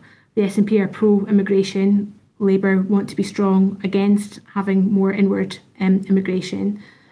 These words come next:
The S N P would like to enhance social security and, and welfare, although I would argue fiscally that's very difficult to do, but they can say it. Um,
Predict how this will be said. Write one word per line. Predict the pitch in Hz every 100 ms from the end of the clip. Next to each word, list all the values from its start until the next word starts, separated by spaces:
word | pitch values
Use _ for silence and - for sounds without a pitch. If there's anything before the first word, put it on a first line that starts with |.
| _ -
The | 214
S | -
N | 202
P | 202
would | 202
like | 208 -
to | 208
enhance | 202 208 190 190 - -
social | - 208 202
security | - 214 196 190 208 196
and, | 190
and | 202 202
welfare, | 196 190 185 196 214
although | 202 196 196
I | 196
would | 190
argue | 196 190 185 196
fiscally | 196 - 202 202 202 190
that's | 190 -
very | 196 185
difficult | 196 - 208 -
to |
do, | 202 214
but | -
they | 196
can | 196 175
say | - - 240
it. | 202 240 - - _ _ _ _ -
Um, | 202 208